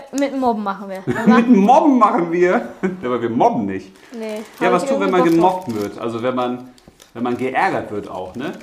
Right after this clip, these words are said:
Speaker 2: Ist ja nicht nur Mobbing,
Speaker 1: Ist
Speaker 2: sondern
Speaker 1: ja auch
Speaker 2: wenn
Speaker 1: Ärgern.
Speaker 2: andere, andere blöd zu einem sind, so mal, ne?
Speaker 1: Nur als auf eine andere Basis. Und
Speaker 2: Ja.
Speaker 1: Mobben ist andere Basis. Okay.
Speaker 2: Ja, Mobben ist schon heftig dann.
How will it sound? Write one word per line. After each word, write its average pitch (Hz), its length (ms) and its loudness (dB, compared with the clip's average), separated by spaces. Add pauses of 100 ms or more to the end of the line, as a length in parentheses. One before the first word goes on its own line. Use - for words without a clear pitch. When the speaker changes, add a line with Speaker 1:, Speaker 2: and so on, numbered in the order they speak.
(240)
Speaker 2:
Ist - 80 -20
ja 135 80 -4
nicht 147 200 -2
nur 123 160 -4 (160)
Mobbing, 220 420 -2
Speaker 1:
Ist - 380 -8
Speaker 2:
sondern 277 200 -4
Speaker 1:
ja 254 180 4
auch 247 220 0
Speaker 2:
wenn - 80 -8
Speaker 1:
Ärgern. 254 240 2
Speaker 2:
andere, 214 100 -6 (240)
andere 131 200 -4
blöd 147 340 0
zu 131 100 -4
einem 104 180 -4
sind, 98 280 -10 (240)
so 101 80 -16
mal, 95 160 -10
ne? 240 80 -10
Speaker 1:
Nur 262 140 0
als 233 440 0
auf 233 120 -6
eine 262 120 -6
andere 247 240 -4
Basis. 208 560 -2 (1080)
Und 247 100 -2
Speaker 2:
Ja. 254 60 0
Speaker 1:
Mobben 302 280 4
ist 269 360 -4
andere 233 300 -6
Basis. 180 360 -8
Okay. 240 320 -4 (580)
Speaker 2:
Ja, 101 100 -10
Mobben 110 320 -2
ist 131 120 -4
schon 107 160 -10
heftig - 540 -10
dann. 170 220 -18